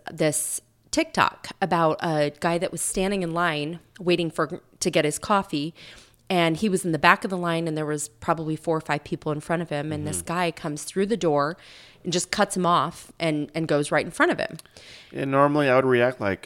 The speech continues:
Speaker 2: "What is that guy doing? That was rude."
Speaker 1: <laughs> Right. I think most of us would be like, "Hey."
Speaker 2: And, the, and we wouldn't look, we would never look back at that saying that it's rude.
Speaker 1: Right. And so the, the TikTok,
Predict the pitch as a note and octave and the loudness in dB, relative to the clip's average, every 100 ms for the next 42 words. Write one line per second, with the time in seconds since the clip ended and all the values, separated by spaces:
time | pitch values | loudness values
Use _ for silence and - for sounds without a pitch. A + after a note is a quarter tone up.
0 | - - D#2+ A2+ D3+ E3+ A#2+ A2+ G2+ G2 | -14 -18 -10 -8 -8 -8 -10 -8 -6 -6
1 | F2 A#2+ G2+ C#3 A#2 E2 D#2 D2+ D#2+ A#2+ | -4 -4 -4 -4 -6 -4 -2 0 -2 -6
2 | - E3 G3 - - - - - F#3+ - | -6 0 2 2 -2 -2 -8 -8 -6 -4
3 | E3 - F3+ F#4+ - F#4+ G3 D#3+ - F3+ | -4 -2 -2 0 0 2 2 2 0 0
4 | F3 E3 D#3 D3 - - - A#3+ A3 E3 | 2 4 6 4 0 -14 -8 -2 2 2
5 | D#3 D#3+ C3 C3+ C3+ C3 C3 B2+ C#3 C3+ | 2 2 2 2 4 6 6 6 6 4
6 | A#2+ - _ - A#2+ B2+ B2 B2 B2 B2+ | 2 -6 _ -2 2 6 6 8 8 8
7 | B2 A2+ B2 C3 A#2 G#2 G2 - C3+ - | 6 4 4 4 2 4 2 2 -8 -12
8 | - F#2+ F2+ D#2+ E2 D2+ C2+ - - F#3+ | -4 -2 -2 -2 -4 -4 -4 -8 -6 2
9 | F3+ - - _ - - - - A#3+ A3+ | 2 0 -8 _ -20 -20 -20 -8 -2 -2
10 | - A3 F#3+ F3 - E3+ - - G3+ F3+ | 2 4 4 2 -4 -20 -16 0 2 4
11 | F3 F3 G#3+ - F#4+ - F3 D#3 - | 2 2 0 2 0 2 2 2 0